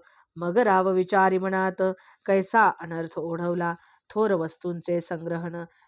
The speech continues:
तेचे अनर्थासी कारण, ज्या कारणे जे भूषण,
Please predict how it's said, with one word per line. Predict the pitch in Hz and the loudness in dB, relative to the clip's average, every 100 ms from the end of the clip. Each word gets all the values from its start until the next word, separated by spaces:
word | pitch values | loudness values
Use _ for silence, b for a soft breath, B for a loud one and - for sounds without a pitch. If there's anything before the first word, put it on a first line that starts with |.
| _ | _
तेचे | 202 208 208 | 0 2 0
अनर्थासी | 175 175 170 - 175 165 170 165 | -2 -2 -4 -2 -4 -4 -6 -4
कारण, | - 165 170 170 170 b b _ 156 | 2 0 0 -8 -10 b b _ 0
ज्या | 196 233 | 4 4
कारणे | 202 180 185 185 190 | 6 4 4 2 -2
जे | 185 190 190 | -2 0 0
भूषण, | 180 185 - 190 185 | -2 -6 -6 -6 -6